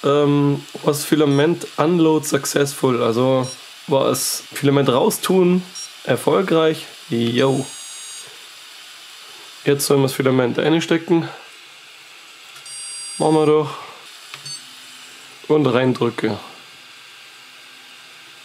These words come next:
So. Haut unten einen Schwung raus.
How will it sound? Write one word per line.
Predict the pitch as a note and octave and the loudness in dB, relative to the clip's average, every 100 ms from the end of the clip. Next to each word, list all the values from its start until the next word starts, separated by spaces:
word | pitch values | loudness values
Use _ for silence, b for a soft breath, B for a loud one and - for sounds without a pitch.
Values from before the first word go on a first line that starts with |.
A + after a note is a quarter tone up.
| - - - | -20 -18 -8
So. | C3 B2+ E3 G#3 - B B B B - - - - - - - | -4 0 0 -2 -6 B B B B -20 -20 -20 -20 -20 -16 -4
Haut | C#3 C#3 | 0 0
unten | C#3+ D#3 D#4 C#3+ C#3 C#3 C3+ B B - - - - - - - - - - - - - - | 0 0 0 0 0 0 -2 B B -18 -18 -18 -18 -20 -20 -20 -20 -20 -20 -20 -20 -20 -6
einen | C#3 C3+ | -2 -2
Schwung | - C#3+ C3+ | 0 0 2
raus. | B2+ C3+ G3 A3 | 2 2 2 0